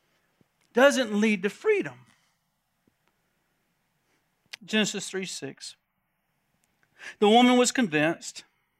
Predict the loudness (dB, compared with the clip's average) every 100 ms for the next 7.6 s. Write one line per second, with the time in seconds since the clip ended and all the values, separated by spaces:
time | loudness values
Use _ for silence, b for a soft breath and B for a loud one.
0 | _ _ _ _ _ _ _ -14 -12 -2
1 | 2 2 0 -8 -8 -6 -6 -8 -8 -8
2 | -8 -10 -12 -14 _ _ _ _ _ _
3 | _ -8 -8 -8 -10 -6 -6 -6 -12 -10
4 | -12 -10 -12 -14 -16 -20 -20 -20 _ _
5 | _ _ _ _ -16 -12 -12 -8 -8 -8
6 | -10 -14 -18 -20 -8 -6 -6 -10 -10 -12
7 | -14 -14 -14 -14 -20 -20